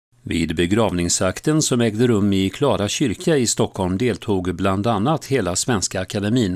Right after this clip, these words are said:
men även kung Oscar den andre. Viktor Rydberg gravsattes sedan här på Östra kyrkogården i Göteborg, som då kallades Nya begravningsplatsen.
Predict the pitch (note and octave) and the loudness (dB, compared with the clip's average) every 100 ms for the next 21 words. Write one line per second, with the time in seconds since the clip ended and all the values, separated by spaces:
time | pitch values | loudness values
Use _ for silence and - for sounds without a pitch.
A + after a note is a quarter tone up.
0 | F#2 G#2 G#2 G#2 B2 A2+ C#3 F3 - B2 | -4 -2 -2 -2 0 0 0 0 0 0
1 | G2+ D2+ - F2 F#2 G2+ A#2 F2 G2 G#2+ | 0 -2 -4 -4 -2 -2 -2 -4 -6 -8
2 | - _ _ _ _ _ _ - D#2 - | -10 _ _ _ _ _ _ -6 -4 -2
3 | F2 F2+ D#2 F2+ C3 G#2+ D3+ G#2+ - C#3 | -2 0 0 -2 0 0 0 0 0 -2
4 | C#3 F3 - - - - C3+ A#2 A#2 G2+ | -2 0 0 -2 -2 0 2 2 0 0
5 | F#2+ A2 F#2 - G2 - D#3 G#2+ - F2+ | 0 -2 -2 -2 -4 0 0 0 -4 -4
6 | F2+ E2+ F#2+ F#2+ G2 A#2+ A2+ F2 F2 A#2+ | -4 -4 -4 -4 -4 -2 -2 -2 0 2
7 | A2+ B2+ C3 C#3 A2 F#2 F#2 - G#2+ B2 | 2 2 2 2 2 0 0 0 2 2
8 | F2 E2 E2+ F2+ E2 B2+ A#2 D#2+ D#2+ D#2 | 2 -2 -4 -4 0 0 0 -2 -4 -4
9 | - F2 F#2+ - - - E2+ F2 | -6 -6 -6 -4 -2 -2 -6 -14